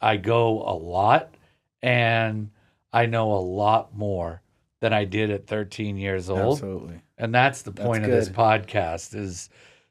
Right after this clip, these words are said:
Speaker 1: to be able to try and share a lot of those experiences, 'cause the fastest way to learn is have someone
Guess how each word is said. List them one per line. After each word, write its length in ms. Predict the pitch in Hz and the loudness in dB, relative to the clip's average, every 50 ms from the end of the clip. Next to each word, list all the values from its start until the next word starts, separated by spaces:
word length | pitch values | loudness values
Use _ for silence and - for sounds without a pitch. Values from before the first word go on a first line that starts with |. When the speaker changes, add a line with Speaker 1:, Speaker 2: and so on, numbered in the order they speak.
| _ - | _ -4
Speaker 1:
to 100 | - 135 | -2 0
be 200 | 131 135 135 131 | 4 6 6 6
able 260 | 131 123 117 117 117 | 6 6 2 0 0
to 100 | 113 104 | 0 -2
try 300 | 101 - - 131 131 131 | -2 0 2 4 4 4
and 180 | 131 120 107 101 | 2 2 -2 -4
share 640 | - - - 117 110 110 117 120 123 131 135 131 - _ _ _ _ _ _ _ _ | -8 -6 -4 0 2 2 4 6 4 4 2 0 -4 _ _ _ _ _ _ _ _
a 120 | - 120 | 2 2
lot 380 | 113 107 110 110 107 113 117 113 | 4 4 2 4 6 6 6 6
of 120 | 113 104 | 4 2
those 300 | 98 101 101 98 95 92 | 2 0 0 0 -2 -4
experiences, 920 | 95 90 - - - - 101 98 95 92 87 82 80 80 - 104 - - - | -8 -12 -14 -18 -10 -6 -4 -2 -2 -4 -4 -8 -10 -14 -16 -18 -18 -18 -18
'cause 220 | - - 98 92 92 | -14 -12 -12 -10 -10
the 80 | 98 | -10
fastest 600 | 98 - 123 123 123 123 123 - 117 110 104 - | -4 0 2 4 4 4 2 -2 -8 -12 -10 -4
way 180 | 117 120 113 110 | -2 0 2 2
to 80 | 101 101 | 0 0
learn 460 | 95 98 101 104 107 117 135 147 - - _ _ _ _ _ _ | 0 0 0 0 0 0 -2 -2 -6 -10 _ _ _ _ _ _
is 100 | 110 98 | -6 -2
have 240 | 98 117 110 98 98 | 0 0 0 0 -2
someone 480 | - - 110 104 104 101 95 90 90 | -4 -4 -2 -2 -4 -6 -6 -8 -12